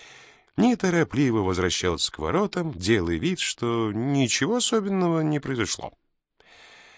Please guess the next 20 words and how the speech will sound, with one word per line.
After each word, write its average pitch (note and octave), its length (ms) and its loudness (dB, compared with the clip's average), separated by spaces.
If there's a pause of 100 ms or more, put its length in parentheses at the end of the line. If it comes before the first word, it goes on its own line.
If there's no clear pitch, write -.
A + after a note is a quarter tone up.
(580)
Нет, A2 320 2
положительно, A2+ 520 2
на D#3 140 4
свете C#3 440 2
всё D#3+ 440 2
было C#3 280 2
вовсе A#2+ 600 2
не A#2+ 140 0
так B2+ 460 0
благополучно, F#2 1000 -4
как - 280 -8
это A#2+ 180 -10
могло G2 300 -6
показаться G2+ 760 -8
с - 160 -2
первого F#2 380 -8
взгляда. E2 500 -4 (1800)
Гаврик A#2 600 -2
возвратился F2+ 720 -2
сумрачный, A2 920 -4